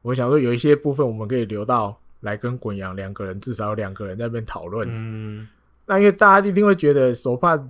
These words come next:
Speaker 1: 成绩最近就，这几年就是不好啊，近两年都没胜投啊，
Speaker 2: 嗯。
Speaker 1: 今年在二军也投得不怎么样，
Speaker 2: 一样。
Speaker 1: 虽然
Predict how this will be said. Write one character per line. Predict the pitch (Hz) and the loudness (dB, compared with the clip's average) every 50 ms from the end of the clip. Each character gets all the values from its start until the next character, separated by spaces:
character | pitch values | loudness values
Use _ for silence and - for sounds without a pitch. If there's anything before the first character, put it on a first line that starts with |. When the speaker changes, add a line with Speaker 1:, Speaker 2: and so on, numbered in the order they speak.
| - _ _ _ 151 135 | -18 _ _ _ -12 -10
Speaker 1:
成 | - 131 127 131 | -6 -6 -6 -6
绩 | 147 147 147 | -6 -8 -8
最 | 143 - 147 139 | -6 -6 -6 -6
近 | 147 147 139 | -6 -4 -2
就， | 147 143 135 131 127 127 _ _ | 0 0 0 0 -2 -4 _ _
这 | - 151 | -6 -4
几 | 131 131 120 | -4 -4 -4
年 | 113 110 113 | -6 -4 -4
就 | 127 135 | -2 -2
是 | 135 135 | -2 -4
不 | 127 - 143 | -6 -6 -6
好 | - - 101 95 95 104 | -6 -4 -4 -4 -4 -4
啊， | 107 107 107 107 110 110 | -6 -6 -8 -8 -8 -10
近 | 110 - 143 135 123 | -8 -8 -6 -6 -4
两 | 117 107 110 | -4 -6 -6
年 | 113 113 120 | -6 -6 -6
都 | 127 131 | -4 -4
没 | 131 120 117 | -4 -4 -4
胜 | 117 - 147 131 117 110 | -2 -2 -2 -2 -2 -2
投 | 95 98 104 104 107 | -6 -8 -8 -6 -6
啊， | 113 117 113 117 117 113 113 | -6 -4 -4 -4 -4 -4 -6
Speaker 2:
嗯。 | 107 | -6
Speaker 1:
今 | 104 - 139 | -6 -4 -4
年 | 123 113 120 | -4 -4 -2
在 | 127 131 135 | -2 -2 -2
二 | 147 156 135 127 | 0 -2 -2 -2
军 | - - 127 127 127 127 135 135 _ _ _ _ _ _ _ _ | -2 -4 -4 -4 -4 -6 -8 -10 _ _ _ _ _ _ _ _
也 | - 107 104 104 104 101 | -10 -8 -6 -6 -6 -8
投 | - - 107 110 | -8 -6 -6 -4
得 | 110 110 110 110 104 104 117 - _ _ _ _ _ _ - 113 113 | -4 -4 -4 -6 -6 -8 -10 -14 _ _ _ _ _ _ -14 -6 -2
不 | 113 143 | 0 2
怎 | 120 117 117 | 2 2 2
么 | 117 117 123 | 2 2 2
样， | 135 131 127 120 | 2 2 2 2
Speaker 2:
一 | 107 | 2
样。 | 143 135 127 | 0 0 0
Speaker 1:
虽 | - 160 165 | 4 6 6
然 | 151 139 139 139 135 151 143 135 135 | 6 6 6 2 0 -2 -4 -6 -8